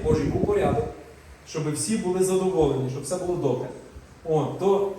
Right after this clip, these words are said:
отака от ціль, ще одна церкви, дбати один про одного, піклуватися один про одного. І ще ціль така церкви Божої на землі — це славити Бога своїм життям, своїм поводженням, нашими справами всіми,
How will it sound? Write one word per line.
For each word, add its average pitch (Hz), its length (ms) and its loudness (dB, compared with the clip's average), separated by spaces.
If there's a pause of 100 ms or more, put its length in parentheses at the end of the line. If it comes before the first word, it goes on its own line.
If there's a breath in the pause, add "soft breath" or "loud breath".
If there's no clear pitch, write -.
(140)
отака 240 400 4
от 233 240 6
ціль, 220 360 4
ще 220 220 4
одна 180 260 4
церкви, 226 360 2 (120)
дбати 240 360 4
один 226 180 4
про 220 200 4
одного, 190 380 6
піклуватися 220 680 2
один 147 180 -2
про 135 140 -4
одного. 120 240 -2 (600)
І - 60 4
ще - 480 2
ціль - 320 2
така 202 520 0 (680)
церкви - 440 6
Божої - 380 8
на - 120 6
землі — - 300 0
це - 120 -2
славити 233 560 2
Бога 127 280 6 (720)
своїм 240 420 0
життям, 208 420 0 (1000)
своїм 240 340 2
поводженням, 185 720 0 (580)
нашими 196 400 0 (600)
справами 220 600 4
всіми, 190 360 -2